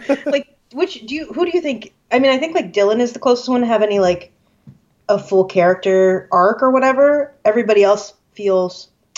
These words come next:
Speaker 2: to me, a little, like, you know, oh, actually, Ryan Phillippe's character goes on quite an arc as well, I suppose.
Speaker 1: Phillippe's arc is okay in the film.
Speaker 2: Mm.
Speaker 1: Um, the Dylan arc, I will say,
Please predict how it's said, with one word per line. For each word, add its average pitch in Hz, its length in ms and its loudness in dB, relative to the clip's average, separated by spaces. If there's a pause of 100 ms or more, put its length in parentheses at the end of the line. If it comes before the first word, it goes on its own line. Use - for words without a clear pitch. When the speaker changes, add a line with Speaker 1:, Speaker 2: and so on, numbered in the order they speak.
(520)
Speaker 2:
to 214 140 -6
me, 202 180 4
a 185 80 4
little, 180 260 2
like, 147 360 -4 (1040)
you 190 140 0
know, 147 260 0
oh, 294 180 4
actually, 320 320 -2
Ryan 214 320 0
Phillippe's 185 360 -4
character 156 260 -12
goes 147 220 -10
on 147 100 -8
quite 143 180 -10
an 147 100 -6
arc 139 200 -6
as 139 100 -14
well, 127 200 -4
I 208 60 -6
suppose. - 360 -12 (220)
Speaker 1:
Phillippe's - 640 -2
arc 269 220 4
is 170 120 -6
okay 127 600 -2 (180)
in 147 140 -8
the 131 100 -4
film. 127 240 -4 (100)
Speaker 2:
Mm. 135 240 -10
Speaker 1:
Um, 117 480 -4 (560)
the 160 140 6
Dylan 220 340 6
arc, 214 280 -4 (120)
I 156 140 4
will 165 140 2
say, 139 280 -4